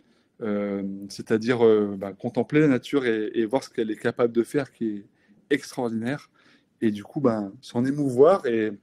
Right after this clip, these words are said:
et du coup se rapprocher d'elle. Et, euh, le cinquième principe qu'on a identifié,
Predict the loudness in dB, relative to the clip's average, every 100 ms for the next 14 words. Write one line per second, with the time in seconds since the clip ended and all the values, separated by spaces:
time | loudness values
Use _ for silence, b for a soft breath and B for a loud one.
0 | _ b _ -6 -6 -8 -18 -16 -10 -8
1 | -4 -2 -2 -4 _ _ _ _ _ _
2 | _ _ b b b b 0 6 6 6
3 | 0 -4 -8 -8 -8 -6 -6 -8 -12 -12
4 | -14 -12 -8 -6 -8 -10 -12 -14 -14 -16
5 | -4 -4